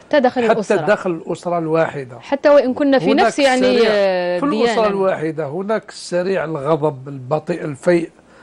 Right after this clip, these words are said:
Speaker 2: البطيء الغضب السريع الفيء.
Speaker 1: نعم.
Speaker 2: هناك الذي يتنازل بسرعة، هناك،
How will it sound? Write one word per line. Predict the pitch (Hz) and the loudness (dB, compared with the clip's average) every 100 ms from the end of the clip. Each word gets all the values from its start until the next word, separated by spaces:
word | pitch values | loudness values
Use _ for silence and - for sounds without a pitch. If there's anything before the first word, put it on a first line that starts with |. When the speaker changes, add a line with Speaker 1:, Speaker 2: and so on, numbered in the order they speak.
| - - - - | -20 -20 -18 -8
Speaker 2:
البطيء | 165 139 160 165 190 - - | -6 0 0 2 -2 -6 -10
الغضب | 165 147 160 160 156 139 | -8 -2 0 2 0 -4
السريع | - - 151 160 160 | -12 -6 -2 2 2
الفيء. | 143 127 175 175 160 - _ - - | 0 -2 2 2 2 -8 _ -20 -12
Speaker 1:
نعم. | 180 165 160 | -10 -10 -8
Speaker 2:
هناك | 190 180 233 220 226 - | -2 0 2 2 0 0
الذي | 196 180 196 165 202 | -4 0 0 2 4
يتنازل | 185 185 180 170 185 156 160 | 4 4 2 4 2 2 0
بسرعة، | 147 165 196 185 165 175 | 2 2 2 2 2 2
هناك، | 160 165 175 - | 0 0 -2 -2